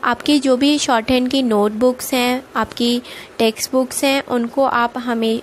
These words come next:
अच्छे से संभाल के रखिए ताकि आपको फ्यूचर रेफरेंस में काम आ सके। आपको कभी भी, अ, उनकी ज़रूरत पड़ सक-, सकती है, तो इसलिए आपको कभी भी, आपको उसकी ज़रूरत पड़ सकती है, आपकी नोटबुक्स की, आपकी टेक्स्ट बुक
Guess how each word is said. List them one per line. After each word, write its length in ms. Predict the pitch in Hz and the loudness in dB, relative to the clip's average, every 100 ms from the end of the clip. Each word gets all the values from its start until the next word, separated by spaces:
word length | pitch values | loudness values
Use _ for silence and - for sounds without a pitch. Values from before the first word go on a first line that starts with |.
| - | -4
अच्छे 360 | 220 - 262 | -6 0 0
से 220 | 247 277 | 2 2
संभाल 480 | 277 254 226 220 214 | 2 0 0 0 0
के 160 | 226 262 | 0 0
रखिए 440 | 247 240 262 294 | 0 -2 -2 0
ताकि 380 | 311 247 226 262 | 0 -2 -2 -2
आपको 360 | 247 233 - 269 | -2 -2 -2 -2
फ्यूचर 540 | - 247 233 262 277 - - - - | 0 -4 0 0 0 -2 -14 -16 -2
रेफरेंस 560 | 233 233 - 247 254 269 | 0 2 2 0 0 0
में 180 | 269 | 0
काम 360 | 269 233 220 233 | 0 0 0 2
आ 100 | 240 | 2
सके। 480 | 240 240 - 269 359 - - - - | 0 -2 0 0 0 -4 -16 -6 -2
आपको 320 | 240 - 302 | -2 2 0
कभी 520 | - 247 214 254 277 | 2 0 4 2 2
भी, 360 | 262 269 285 294 | 2 2 2 2
अ, 240 | - 240 | 0 -2
उनकी 260 | 233 226 254 | -2 -2 -2
ज़रूरत 300 | 240 220 226 - | 2 2 0 2
पड़ 140 | 240 | 2
सक-, 440 | 240 233 233 - 240 | 2 -2 -4 -14 -6
सकती 460 | - 226 - 247 | -4 -4 -2 0
है, 280 | 262 277 311 - - - - - - - - - - | 2 2 0 -4 -12 -12 -14 -16 -14 -12 -14 -16 0
तो 180 | 269 285 | 2 2
इसलिए 340 | 247 - 269 | 0 0 2
आपको 200 | 277 269 | 2 2
कभी 240 | 269 262 269 | 0 0 2
भी, 240 | 285 294 - - - - - - | 2 0 -4 -18 -20 -20 -14 -6
आपको 280 | 240 - 269 | -4 0 0
उसकी 260 | 254 285 | 0 -2
ज़रूरत 320 | 247 226 240 | 0 2 2
पड़ 180 | - 262 | 2 0
सकती 440 | 254 254 247 254 254 | 0 -4 -4 -4 -2
है, 60 | |
आपकी 300 | 254 233 254 | -2 -2 0
नोटबुक्स 580 | 240 233 233 247 233 - | 2 2 2 0 -2 -6
की, 240 | - 262 | -2 0
आपकी 280 | 254 226 - | 0 0 -4
टेक्स्ट 340 | 220 226 - - | -4 -4 -4 -4
बुक 140 | 262 | -4